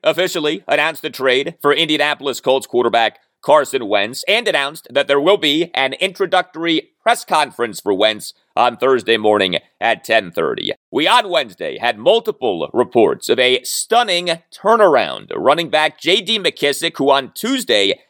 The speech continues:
had agreed on an unrestricted free agent contract with the Buffalo Bills, changed his mind and agreed to re-sign with the Commanders. The Commanders on Wednesday officially released four players, two of whom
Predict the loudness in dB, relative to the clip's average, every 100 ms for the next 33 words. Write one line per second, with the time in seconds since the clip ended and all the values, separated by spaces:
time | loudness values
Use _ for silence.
0 | _ -2 0 -2 -2 0 0 -2 _ 0
1 | 0 0 0 0 -2 -2 -2 -2 -2 2
2 | 4 2 0 -4 -2 -2 -2 0 0 0
3 | -4 -2 2 4 4 2 4 2 2 -2
4 | -8 _ _ -8 -2 0 0 -2 -6 -8
5 | 0 4 4 0 0 2 2 0 -8 -20
6 | -20 _ _ _ -4 -2 -2 -4 -2 0
7 | 0 2 4 4 4 2 2 2 2 2
8 | -2 -12 -20 _ _ _ -2 -2 -2 -4
9 | -4 0 0 0 -6 -16 -14 -14 -16 _
10 | _ -2 -2 0 2 0 0 0 2 2
11 | 0 2 2 2 2 2 2 4 4 4
12 | 4 6 6 4 4 2 -4 0 4 2
13 | 2 2 2 2 -6 -4 2 2 4 2
14 | 2